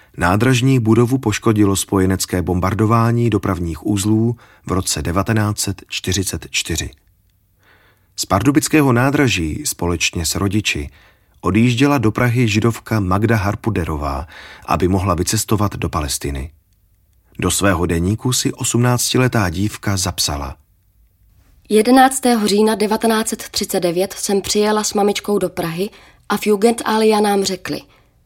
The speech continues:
Speaker 2: "Odpoledne v pět hodin se jede. Ve tři čtvrtě na osm ráno musíte být na nádraží. Rodiče s vámi nesmí být na peronu, jen před třetí třídou, kde se musíte rozloučit." Rozloučit.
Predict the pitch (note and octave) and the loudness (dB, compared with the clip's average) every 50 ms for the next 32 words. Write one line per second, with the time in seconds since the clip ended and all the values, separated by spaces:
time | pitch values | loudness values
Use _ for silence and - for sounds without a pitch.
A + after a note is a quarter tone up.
0 | _ _ _ _ _ _ _ - - G#3 - - - A3+ A3+ A3+ G#3+ A#3 A#3+ A#3+ | _ _ _ _ _ _ _ -8 -8 -8 -8 -4 0 2 2 2 2 2 0 -2
1 | - - G3+ G3 - D#3+ E3 F#3 F#3 G3+ G#3+ A3 G#3+ - - G3+ F#3+ F#3+ F#3 F3 | -2 -4 -4 -4 -4 0 0 0 2 2 2 0 0 -2 -4 -2 -2 -2 -2 -2
2 | E3+ E3 D#3+ - - _ _ _ _ _ _ _ _ - - _ - F#3 G3 G3 | -4 -6 -8 -10 -14 _ _ _ _ _ _ _ _ -20 -20 _ -2 -2 -2 0
3 | - A3+ G#3+ - - A3+ A3+ - - G3+ G3 - - F#3 - - G3+ F#3+ F#3 F3+ | 0 -4 -4 -4 -4 -4 -6 -4 -2 -2 -2 -2 -2 -4 -4 -2 0 0 2 2
4 | F3 F3 F#3 G3 G3 F#3+ F#3+ - F#3 F3 F#3 F3+ F#3 F3+ F3 - F3+ F#3 F3 E3+ | 0 0 0 0 0 -2 -4 -6 -6 -4 -4 -2 -2 -2 -2 -2 0 0 0 2
5 | E3 D#3+ D#3 D3+ D#3+ D#3+ D3 D#3+ E3 E3+ - - - - - - - _ _ _ | 0 -2 -2 -2 -4 -4 -4 -6 -6 -8 -10 -12 -18 -20 -20 -20 -20 _ _ _
6 | _ _ _ _ _ - - G3+ G#3 G#3 G3+ A#3 A#3 - - F3+ - - F3+ F#3+ | _ _ _ _ _ -12 -4 -2 -2 0 0 -2 -4 -2 -4 -4 -4 -2 2 2
7 | F#3+ F#3+ G3 F#3+ F#3 F#3+ F#3+ F#3+ - G#3 G#3 G3+ F#3 F#3+ F#3+ F#3+ - F#3 F3+ E3 | 4 4 4 4 4 4 2 2 2 2 2 2 2 0 -2 -2 -2 -4 -2 -2
8 | - D#3+ D3+ D3 D3 D3 D3+ D3 - - - - - _ _ - G3 G#3+ A3+ A#3 | -2 -2 -2 0 0 0 0 -2 -4 -8 -20 -20 -20 _ _ 0 2 4 4 4
9 | A#3+ A#3 - - G3+ - - - - G#3+ G3+ - G3 F#3+ F#3 - - F3+ F3+ F#3+ | 2 0 -4 -8 -8 -8 -10 -6 -6 -4 -4 -4 -6 -6 -4 -4 -4 -2 0 2
10 | F#3+ G3 G3+ G#3 - - - - G3+ G#3 F#3+ - F#3+ F3 F#3 F#3+ - G#3 F#3+ - | 2 2 2 0 -4 -12 -8 -2 0 0 2 2 2 2 2 2 2 -2 -2 -2
11 | G3 F#3+ F3+ E3 D3 D3 C#3 C#3+ C#3 - - - - - - _ _ _ _ _ | 0 0 2 2 0 -2 -4 -4 -6 -8 -10 -8 -16 -18 -18 _ _ _ _ _
12 | _ _ _ _ _ _ _ _ _ _ _ _ _ _ _ _ - E3+ E3 D#3 | _ _ _ _ _ _ _ _ _ _ _ _ _ _ _ _ -10 -4 -2 -2
13 | D3 D3+ D#3 D3+ D3 D3 - - - - - | 0 0 0 0 0 -2 -4 -10 -12 -12 -16